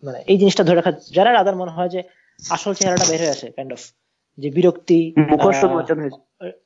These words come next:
Speaker 1: অপছ-, অপছন্দ, হ্যাঁ, kind of মুখোশ উন্মোচন। বিরক্তি, অপছন্দ, এই জিনিসগুলো, এই যে ফিলিং গুলো, এগুলো আস্তে আস্তে আসলে বের হয়ে আসে, রাইট? আমার কাছে এরকমই মনে হয় যে কারণ আসলে after ten years of marriage মানুষ বলে,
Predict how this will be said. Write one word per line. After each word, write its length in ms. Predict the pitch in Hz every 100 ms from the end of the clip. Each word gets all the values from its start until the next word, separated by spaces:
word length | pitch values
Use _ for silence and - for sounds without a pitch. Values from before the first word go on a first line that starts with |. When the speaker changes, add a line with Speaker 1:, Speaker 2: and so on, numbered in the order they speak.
| _ 180
Speaker 1:
অপছ-, 320 | 175 185 -
অপছন্দ, 420 | 170 185 196 175
হ্যাঁ, 340 | 175 165 175 165
kind 200 | 175 170
of 80 | 160
মুখোশ 180 | 156 160
উন্মোচন। 160 | 196 - - - - -
বিরক্তি, 440 | 156 196 - 196 185
অপছন্দ, 400 | 190 - 196 185
এই 80 |
জিনিসগুলো, 380 | 165 180 156 180
এই 100 | 160
যে 80 | 156
ফিলিং 320 | - 180 185
গুলো, 140 | 180 160
এগুলো 200 | 156 160
আস্তে 220 | 160 170
আস্তে 180 | - 160
আসলে 180 | 165
বের 140 | 156 156
হয়ে 80 | 131
আসে, 140 | -
রাইট? 160 | 165 165 _ _ -
আমার 180 | 226 208
কাছে 180 | 202 196
এরকমই 360 | 180 175 185
মনে 160 | 165 151
হয় 160 | 147
যে 120 | 135 147
কারণ 200 | 151 151
আসলে 360 | 147 175 170 165 _ _ _ _ 156
after 220 | - -
ten 200 | 196 202
years 280 | 202 190 -
of 140 | 185
marriage 500 | 175 160 156 - 165
মানুষ 200 | 156 160
বলে, 280 | 151 147